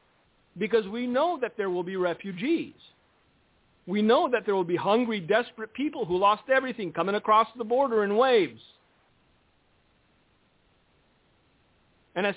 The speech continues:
children of God, we can't turn them away. So we're taking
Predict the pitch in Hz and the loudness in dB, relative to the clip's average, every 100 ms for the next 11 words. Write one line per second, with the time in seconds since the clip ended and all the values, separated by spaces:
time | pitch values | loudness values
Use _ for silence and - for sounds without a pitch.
0 | - 311 294 226 175 320 285 180 - 233 | -4 -4 -2 -4 -2 -2 0 0 0 -2
1 | - - 381 269 196 185 208 330 127 92 | -4 0 2 4 4 4 4 4 2 -6
2 | - _ _ _ _ _ _ _ _ _ | -18 _ _ _ _ _ _ _ _ _
3 | _ - 240 233 285 330 330 | _ -2 0 -2 -4 -4 -4